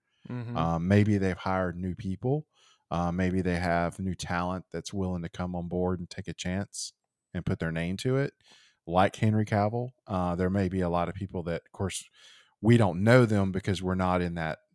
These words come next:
Speaker 2: necessarily that business or circle. And I'm not talking about actors and stuff, but, you know, there are animators out there and, uh, you know, sound editors and all these things that go into something like this. And maybe,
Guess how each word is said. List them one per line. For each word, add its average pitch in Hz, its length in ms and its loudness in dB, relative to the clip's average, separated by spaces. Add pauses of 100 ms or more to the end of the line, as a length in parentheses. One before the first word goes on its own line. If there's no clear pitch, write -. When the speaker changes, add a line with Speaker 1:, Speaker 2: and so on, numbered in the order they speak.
(100)
Speaker 2:
necessarily 92 420 -2
that 80 220 -4
business 87 400 -4
or 76 60 -10
circle. 92 420 -4
And 82 80 -4
I'm 90 80 -2
not 95 160 -2
talking 92 180 -6
about 85 140 -6
actors 87 440 -6
and 85 100 -8
stuff, 85 320 -4
but, 85 160 -4 (500)
you 110 100 6
know, 110 60 10
there 110 140 10
are - 60 2
animators 107 640 4
out 82 240 -4
there 78 360 -2
and, 80 440 -8 (580)
uh, 85 440 0 (360)
you 95 180 -12
know, 104 80 -4
sound 107 440 2
editors 85 480 -4
and 85 120 -8
all 117 280 4
these 107 200 0
things 98 280 -4
that 87 100 -6
go 90 240 -4
into 90 180 -6
something 87 300 -10
like 82 220 -6
this. 85 260 -6
And 101 180 -4
maybe, 107 640 -2